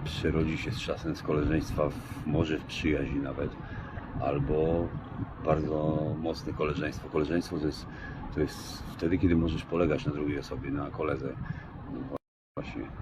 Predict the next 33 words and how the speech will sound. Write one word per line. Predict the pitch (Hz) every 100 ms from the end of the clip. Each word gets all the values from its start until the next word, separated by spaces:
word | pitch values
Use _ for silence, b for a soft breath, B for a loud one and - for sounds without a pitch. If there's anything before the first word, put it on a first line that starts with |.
| -
koleżance. | 62 64 71 76 - 69 - - - - B B B - - -
Tak, | - 143
dokładnie, | 151 - 156
to | 156
jest | -
koleżeństwo. | - 80 76 69 - - 58 - - B B B -
Ja | 71
wiem, | 71 82
że | 82
na | 76
mnie | 80 78
też | 78 80
nie |
zawsze | 76 76 -
można | 76 76
polegać, | 73 73 71 78
bo, | 73 - -
kurwa, | 76 76 76 76 76
jestem | 76 - 76
nieodpowiedzialny | 73 - 73 73 76 76
jak | 78 -
skurwysyn, | - - - 80 78 73 76 - 78 - B B B
skurwysyński | - - - 76 73 82 - 87 - -
czasami | - 71 71 76
i, | 80 78 78
i | -
wkurwiony | - - - 90 80 85 82
jestem | 78 -
na | 78
siebie, | 71 82 78
że | 80
tak | 90 78
zawodzę. | 82 80 82 80